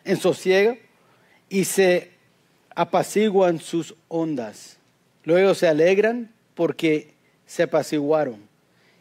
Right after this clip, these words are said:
Y así los guía al puerto que deseaban. Alaban la misericordia de Jehová y sus maravillas para que en los, para con los hijos de los hombres". Entonces,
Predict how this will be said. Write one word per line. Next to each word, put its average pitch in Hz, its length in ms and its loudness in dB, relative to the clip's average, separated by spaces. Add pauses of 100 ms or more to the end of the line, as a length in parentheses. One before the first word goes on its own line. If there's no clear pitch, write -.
(380)
Y 214 120 4
así 226 480 0
los 175 540 -4 (180)
guía 190 440 2
al 175 140 0
puerto 180 540 0 (280)
que 156 120 0
deseaban. 131 580 -2 (160)
Alaban 185 640 0 (500)
la 160 100 -2
misericordia 165 640 0
de 151 80 2
Jehová 165 540 0 (180)
y 139 100 -14
sus 139 180 -12
maravillas 147 680 -2
para 139 360 -2
que 143 100 -6
en 135 120 -4
los, 127 360 -10 (100)
para 165 240 0
con 156 160 -2
los 139 180 -8
hijos 175 540 -10 (760)
de 139 180 -4
los 127 200 -8
hombres". 95 520 -20 (1200)
Entonces, - 720 2